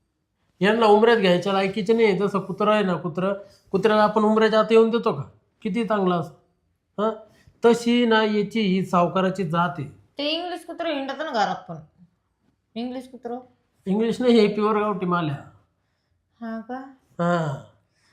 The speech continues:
Speaker 1: हा
Speaker 2: जा-,
Speaker 1: डायरेक्ट आटकूनच देतो.
Speaker 2: जाऊ दे बाई, मा चुकलं बाई. मला काय माहिती आता एवढी पापी नजर असेल त्याची म्हणून. आणि तो बाई धरायलाच लागला बाई गचागच.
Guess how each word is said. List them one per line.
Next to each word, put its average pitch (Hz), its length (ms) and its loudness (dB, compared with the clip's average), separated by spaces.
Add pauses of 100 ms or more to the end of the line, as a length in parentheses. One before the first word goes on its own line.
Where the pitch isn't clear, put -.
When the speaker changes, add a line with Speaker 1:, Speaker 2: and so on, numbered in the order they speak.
Speaker 1:
हा 185 200 4
Speaker 2:
जा-, 202 60 0
Speaker 1:
डायरेक्ट 220 300 2
आटकूनच 220 440 0
देतो. 160 320 -6
Speaker 2:
जाऊ 208 240 -8
दे 202 100 -8
बाई, 202 140 -8
मा 208 160 -10
चुकलं 190 440 -12
बाई. 196 160 -6
मला 185 200 -4
काय 190 180 -8
माहिती 214 240 -8
आता 160 220 -8
एवढी 196 280 -8
पापी 170 300 -8
नजर 175 260 -10
असेल 180 320 -8
त्याची 165 260 -14
म्हणून. 165 240 -12 (800)
आणि 196 140 -10
तो 220 60 -2
बाई 220 180 -2
धरायलाच 208 480 -4
लागला 233 300 0
बाई 208 100 -6
गचागच. 190 540 -10